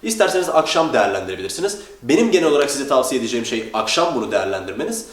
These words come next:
Ee, yine bu aralığı amacınıza göre birazcık esnetebilirsiniz. Yani örneğin yağ yakmak istiyorsanız dört saat yeme aralığı,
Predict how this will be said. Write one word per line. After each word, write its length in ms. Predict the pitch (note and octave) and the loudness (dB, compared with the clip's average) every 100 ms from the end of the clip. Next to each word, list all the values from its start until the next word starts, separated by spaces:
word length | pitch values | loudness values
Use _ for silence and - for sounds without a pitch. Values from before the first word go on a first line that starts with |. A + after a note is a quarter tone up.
| - - - - | -20 -20 -20 -4
Ee, 460 | A#2 A2 A2 G#2+ G#2+ | 0 2 2 0 0
yine 320 | G#3+ A3 F3 | 4 4 6
bu 200 | G3 - | 4 6
aralığı 380 | D3+ D#3+ D#3 E3 | 6 4 2 2
amacınıza 460 | B2+ C3 C3 C#3 D3+ | 2 2 2 0 0
göre 220 | C3+ B2+ | 2 2
birazcık 340 | B2+ A2+ - | 2 0 -2
esnetebilirsiniz. 840 | B2 A2 A2+ A2 C3 D3+ F#2 G2 A2 | -6 -4 -4 -2 -4 -4 -6 -8 0
Yani 320 | A#2 A#2 A#2 - - - _ _ _ - - | 2 2 -2 -8 -20 -20 _ _ _ -20 -2
örneğin 340 | A#2+ A#2+ A#2 | 0 0 0
yağ 160 | G#2+ F3+ | 4 4
yakmak 300 | E3+ A#2 A2 | 4 2 -4
istiyorsanız 520 | - A2 G#2+ D#3 - - - A2+ | -4 -4 -4 -4 -6 -12 -18 0
dört 260 | C#3+ E3 - | 4 4 4
saat 400 | B2 A#2+ G#2+ A#2 | 4 4 2 0
yeme 180 | C3+ | 2
aralığı, 440 | C#3 G#2+ G#2 C#3+ | 2 2 0 -2